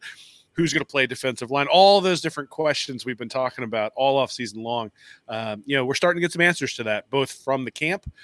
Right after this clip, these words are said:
but then also as these games progress, we're gonna get some answers to that as well. Football season's interesting. It, it's just, it's, it's a,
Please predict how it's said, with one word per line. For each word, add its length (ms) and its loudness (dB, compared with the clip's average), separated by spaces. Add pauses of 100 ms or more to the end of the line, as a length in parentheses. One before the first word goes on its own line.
(140)
but 140 -8
then 160 -2
also 380 0
as 160 -4
these 180 -6
games 260 -6
progress, 440 -6
we're 80 -12
gonna 100 -10
get 120 -10
some 120 -12
answers 300 -10
to 80 -20
that 140 -6
as 120 -12
well. 260 0 (560)
Football 280 2
season's 360 2
interesting. 480 -2
It, 80 0
it's 200 -2
just, 280 -4
it's, 240 -4
it's 180 -4
a, 300 2